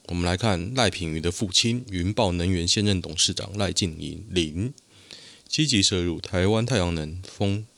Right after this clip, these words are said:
太阳能电业，还有离岸风电。还有以下四个位-，位置都是赖近邻的。第一个，神脑国际董事长，云豹能源负责人，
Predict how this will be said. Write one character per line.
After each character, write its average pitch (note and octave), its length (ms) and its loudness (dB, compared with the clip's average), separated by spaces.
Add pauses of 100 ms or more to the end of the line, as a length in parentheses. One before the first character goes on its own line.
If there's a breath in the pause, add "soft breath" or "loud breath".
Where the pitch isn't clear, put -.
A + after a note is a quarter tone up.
(300)
太 A#2 200 2
阳 F2+ 200 4
能 F2 160 2
电 F2+ 240 2
业， F#2 220 4
还 E2+ 80 0
有 E2+ 100 2
离 D#2+ 180 -4
岸 G2 160 2
风 F2 220 -4
电。 G#2 160 -4 (960 loud breath)
还 F2 80 0
有 E2+ 180 -2 (120)
以 E2+ 160 -2
下 A#2+ 180 4
四 - 220 6
个 F2 100 0
位-， E2 180 -2 (160)
位 A#2 160 4
置 E2 180 -4
都 F2 140 -2
是 F2 160 0
赖 F#2 180 2
近 E2 220 2
邻 D#2 200 -6
的。 G#2+ 180 0 (260)
第 F#2 140 -2
一 F2 40 0
个， E2+ 240 -2
神 F#2 280 2
脑 E2 180 2
国 D#2 240 -2
际 D#2+ 220 -2
董 - 180 -8
事 - 160 0
长， - 320 -6
云 F2 320 -2
豹 G2 260 2
能 E2+ 220 -2
源 E2 220 -2
负 D#2+ 240 -4
责 D#2 240 -4
人， D#2 480 -6